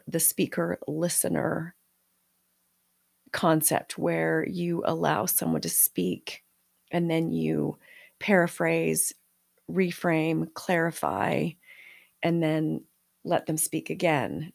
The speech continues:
to make sure that they are being heard and understood.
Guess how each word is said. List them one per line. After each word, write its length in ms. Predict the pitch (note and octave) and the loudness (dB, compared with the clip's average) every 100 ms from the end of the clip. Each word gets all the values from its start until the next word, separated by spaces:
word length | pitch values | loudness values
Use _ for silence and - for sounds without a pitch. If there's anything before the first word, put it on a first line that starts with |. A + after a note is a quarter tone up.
| - | -2
to 540 | - E3+ E3 D3+ - | -2 0 0 0 -2
make 280 | - E3 D#3 | 0 2 2
sure 180 | - F3+ | 0 -2
that 160 | F3 - | -2 -2
they 100 | F3 | -2
are 80 | E3 | 0
being 240 | - E3+ | 0 -2
heard 600 | C#3+ - F3 E3 C#3 C3 - | -4 -4 -2 0 0 -2 -6
and 160 | D#3+ | -6
understood. 800 | - D#3 D3+ - - D3 C#3 - | -2 -2 0 -2 -2 -2 -4 -4